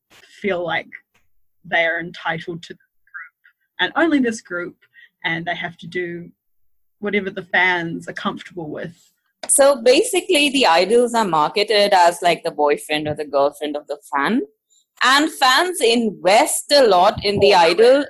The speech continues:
Speaker 2: in the street. Uh, fans invest a lot in the idol in the streaming, in the merchandise
Speaker 1: Yeah.
Speaker 2: they buy. You know, fans
Speaker 1: Yeah.
Speaker 2: will pay for advertisements. Uh, if the
Speaker 1: Yeah.
Speaker 2: group starts getting popular, fans will start paying for advertisements.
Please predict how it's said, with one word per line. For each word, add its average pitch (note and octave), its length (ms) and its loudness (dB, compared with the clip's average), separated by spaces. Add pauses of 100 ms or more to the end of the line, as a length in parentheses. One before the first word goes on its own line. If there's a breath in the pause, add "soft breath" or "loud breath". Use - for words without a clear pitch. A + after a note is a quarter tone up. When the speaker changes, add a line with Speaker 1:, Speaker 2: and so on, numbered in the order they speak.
Speaker 2:
in G#3+ 300 -2
the G#3 160 2
street. - 480 -10 (500)
Uh, G3 180 -2
fans C4+ 360 2
invest F#3 360 0
a B3 60 4
lot A#3 180 2
in A#3 100 -8
the A#3 100 0
idol A#3 280 0
in A3+ 140 -4
the G3 120 -4
streaming, B3+ 760 0
in F#3+ 140 -2
the E3 80 -4
merchandise A3 680 0
Speaker 1:
Yeah. F#3 80 2
Speaker 2:
they G#3+ 120 2
buy. G3 500 4 (460)
You B3 120 2
know, B3+ 140 4
fans C4+ 420 2
Speaker 1:
Yeah. D#4+ 100 2
Speaker 2:
will D#4+ 140 -2
pay B3 300 4
for C4 80 2
advertisements. G#3 1200 0 (460)
Uh, F#3 240 6
if F#3+ 200 0
the G3 40 2
Speaker 1:
Yeah. F#3+ 60 -4
Speaker 2:
group F#3+ 180 2
starts F#3+ 320 0
getting G3 220 -2
popular, G3 280 0
fans B3 440 0
will B3 100 0
start G#3+ 320 -2
paying G3 200 -2
for G3 100 0
advertisements. F#3 680 -4